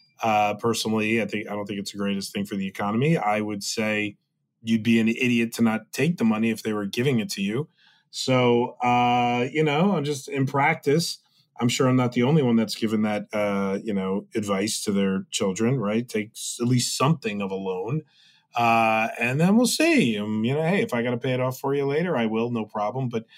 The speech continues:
I, you know, Derek, it's, it's, I'm a big fan of, uh,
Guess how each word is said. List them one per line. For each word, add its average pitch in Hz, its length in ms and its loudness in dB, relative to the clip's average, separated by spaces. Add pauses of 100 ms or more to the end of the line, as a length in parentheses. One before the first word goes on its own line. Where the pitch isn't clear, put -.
(400)
I, 151 180 4 (100)
you - 320 2
know, 165 120 6
Derek, 147 380 2
it's, - 440 -6
it's, - 380 -4 (760)
I'm - 180 2
a 151 60 4
big 131 220 2
fan 120 460 4
of, 107 760 0
uh, 98 500 0